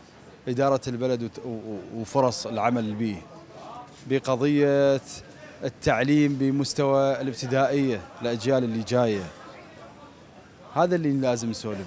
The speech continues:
فيه، وهذا اللي لازم يتعدل. احنا في بلد نفطي لحد الان عندنا مدارس طينيه،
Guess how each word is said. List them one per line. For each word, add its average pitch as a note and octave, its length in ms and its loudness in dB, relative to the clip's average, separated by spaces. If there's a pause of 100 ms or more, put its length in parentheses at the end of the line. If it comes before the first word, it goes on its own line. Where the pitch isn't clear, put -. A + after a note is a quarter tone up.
فيه، F2+ 440 -12
وهذا B2+ 200 2
اللي B2+ 140 0
لازم B2 320 2
يتعدل. G2+ 460 -6 (640)
احنا A3 240 4
في F3 140 4
بلد F#3 280 6
نفطي G#3 380 6
لحد F#3+ 240 2
الان G3 180 6
عندنا D#3+ 260 4
مدارس F3+ 680 4 (420)
طينيه، D#3 560 6